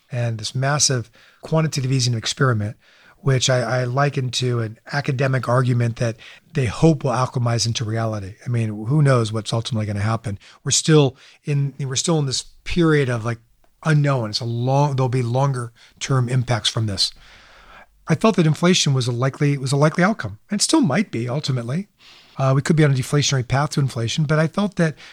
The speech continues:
for myself, and we believe in investing alongside of our clients, for myself, I wanted to own some farmland. I like it better than gold intellectually because it actually has a yield, where gold you actually have to pay a cost to carry.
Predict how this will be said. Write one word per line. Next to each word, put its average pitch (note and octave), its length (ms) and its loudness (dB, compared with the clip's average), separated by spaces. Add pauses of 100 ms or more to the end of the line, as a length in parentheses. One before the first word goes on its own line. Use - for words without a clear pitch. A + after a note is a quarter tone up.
(120)
for - 100 -6
myself, D#3+ 560 2
and C3+ 100 -2
we F3 340 2 (360)
believe C#3 600 4 (360)
in C3+ 160 -2
investing C3 400 2
alongside B2 320 0
of A#2+ 80 -2
our A#2+ 60 -4
clients, C3 460 -4
for - 180 -8
myself, C3+ 540 0
I C3+ 100 -4
wanted C3+ 280 0
to C#3+ 80 -2
own D3+ 220 0 (260)
some - 160 -2
farmland. D#3+ 360 2
I A#2 40 2
like C3+ 160 2
it A#2 140 -4
better C3 200 0
than A#2 240 -4 (100)
gold A#2 420 0 (160)
intellectually A2+ 640 -8 (420)
because B2 440 0 (200)
it C3+ 80 -2
actually C3 300 0
has D3 260 2
a B2+ 40 0
yield, A2+ 280 -4
where A#2 100 -6
gold A#2 200 0
you A#2 80 0
actually A2+ 160 -4
have - 40 -12
to - 100 -12
pay B2 460 2 (280)
a - 40 -4
cost - 260 0
to A#2+ 60 -4
carry. A#2+ 400 -2